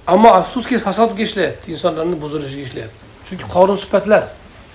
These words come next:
Eng katta savdo internetda asosan kontrabanda bilan bo'ladi va fahsh bilan bo'ladi. Bu oxiratni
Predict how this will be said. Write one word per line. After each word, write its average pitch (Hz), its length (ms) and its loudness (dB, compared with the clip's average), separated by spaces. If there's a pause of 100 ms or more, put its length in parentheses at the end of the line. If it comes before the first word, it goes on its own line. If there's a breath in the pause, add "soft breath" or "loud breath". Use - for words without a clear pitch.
(160)
Eng 240 220 2
katta 214 300 -2
savdo 185 320 2 (120)
internetda 180 460 -4 (580)
asosan 180 420 -2
kontrabanda 156 580 -2
bilan 196 220 -2
bo'ladi 214 220 -4 (480)
va 196 120 0 (100)
fahsh 226 260 -4
bilan 190 220 -2
bo'ladi. 131 200 -14 (420)
Bu 247 120 6 (1000)
oxiratni 190 460 2